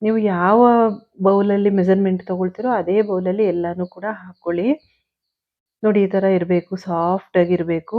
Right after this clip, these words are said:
ಬೆಣ್ಣೆ ತರ ಇರ್ಬೇಕು ಉಂಡೆ. ಇವಾಗ ಒಂದು ಪ್ಲೇಟ್ ತಗೊಂಡಿದ್ದೀನಿ. ಇದಕ್ಕೆ ಓವನ್ ಏನ್ ಬೇಡ, ನಾರ್ಮಲ್ ಪಾತ್ರೆಯಲ್ಲೇ ಬೇಯಿಸ್ಕೋಬಹುದು, ಇಲ್ಲ ನೀವು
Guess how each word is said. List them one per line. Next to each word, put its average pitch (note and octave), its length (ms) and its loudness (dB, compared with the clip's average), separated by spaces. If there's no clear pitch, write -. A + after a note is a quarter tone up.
ಬೆಣ್ಣೆ F#3+ 420 2
ತರ A3+ 200 -4
ಇರ್ಬೇಕು F3+ 500 -2
ಉಂಡೆ. F3+ 320 -2
ಇವಾಗ A3+ 380 4
ಒಂದು A3 200 2
ಪ್ಲೇಟ್ G#3+ 340 2
ತಗೊಂಡಿದ್ದೀನಿ. G3 600 0
ಇದಕ್ಕೆ G3+ 380 -2
ಓವನ್ G3 340 2
ಏನ್ G3 140 0
ಬೇಡ, F#3 220 0
ನಾರ್ಮಲ್ F#3+ 420 -2
ಪಾತ್ರೆಯಲ್ಲೇ F#3 520 -4
ಬೇಯಿಸ್ಕೋಬಹುದು, F3+ 720 -6
ಇಲ್ಲ B3+ 240 2
ನೀವು G#3+ 240 0